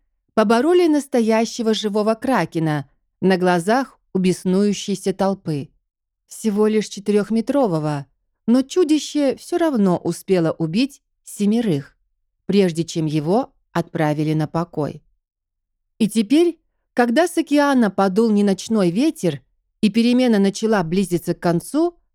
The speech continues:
они были готовы к ультиме. Никто не знал, что может превзойти песчаного кракена, но все пускали слюни от предвкушения.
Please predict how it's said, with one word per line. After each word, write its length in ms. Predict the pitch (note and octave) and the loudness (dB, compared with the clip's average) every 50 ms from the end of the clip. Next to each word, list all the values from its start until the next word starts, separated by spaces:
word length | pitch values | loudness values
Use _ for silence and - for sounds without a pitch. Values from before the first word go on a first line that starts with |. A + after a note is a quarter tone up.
| _ _ _ _ _ | _ _ _ _ _
они 320 | - A3 A3+ A3+ A3+ A#3 | 0 2 2 4 4 2
были 220 | G#3 G#3 A3+ A3 A#3 | 2 0 0 0 0
готовы 760 | G3+ A#3 B3 A#3+ - D4+ D4 C#4 G#3+ E3 D#3 C#3+ C#3 D#3 - _ | 0 0 -2 -2 -2 -2 0 0 0 0 -2 -2 -4 -6 -12 _
к 140 | - - _ _ _ | -20 -20 _ _ _
ультиме. 760 | B3 A#3+ A#3 F#3 - - - - F3 D#3+ D3+ C#3 C3+ C3+ - _ _ _ _ _ _ _ _ _ _ _ _ _ _ _ | 0 0 0 0 -2 -8 -6 -4 -4 -2 -2 -4 -6 -8 -10 _ _ _ _ _ _ _ _ _ _ _ _ _ _ _
Никто 300 | - B3 B3 - - F4+ | 0 0 0 2 0 2
не 120 | F#4 F#4 F4+ | 2 2 2
знал, 400 | C#4 C4 C4+ A#3 F#3+ F3 D3+ - _ _ _ _ | 2 2 2 2 2 0 -2 -4 _ _ _ _
что 300 | - - - - C4+ C4 | -16 -16 -6 -2 0 2
может 300 | A#3+ G#3 G3+ F#3 F#3 F3 | 2 2 2 0 0 -2
превзойти 800 | - F3+ E3+ D#3+ D#3 E3+ E3 E3 E3 - - C#4+ C4 A3+ - _ _ | -2 -2 -4 0 0 0 0 0 -2 0 0 0 0 0 -4 _ _
песчаного 600 | _ G#3 F#3+ - - - G#3+ F#3+ F#3+ G3 F#3+ G3+ | _ -4 -4 -4 -6 -4 -2 -2 0 0 0 -2
кракена, 640 | G3+ - A#3+ B3 G#3 E3+ D#3 - D#3+ D#3 D3 C#3+ C3+ - _ _ _ _ _ _ _ _ _ _ _ _ | -2 -2 -2 0 0 0 -2 -4 -4 -4 -4 -6 -8 -12 _ _ _ _ _ _ _ _ _ _ _ _
но 160 | - G#3+ A#3 A#3 | 2 2 2 2
все 280 | - - - E4+ F4 | 0 -4 -2 -2 -2
пускали 520 | E4+ - C4+ - - - - A3+ A3 G#3 G3+ | 0 0 -4 -4 -2 -2 0 0 2 0 0
слюни 600 | G3 - A3 A3+ A#3+ B3+ B3+ B3+ B3 B3 A#3+ - _ _ | -2 -2 -2 0 0 2 2 2 2 2 0 -4 _ _
от 320 | - G#3+ G#3+ G3+ - _ _ _ | 0 0 0 0 -4 _ _ _
предвкушения. 1120 | G#3+ A3+ A3 G#3+ - - - B3+ A#3+ - - - B3+ G3+ D#3 D#3 D3 C#3+ C3+ C3 D#3+ E3 | -2 -2 -2 -2 -4 -8 -8 -6 -6 -6 -4 -2 0 0 0 0 -2 -4 -6 -8 -10 -14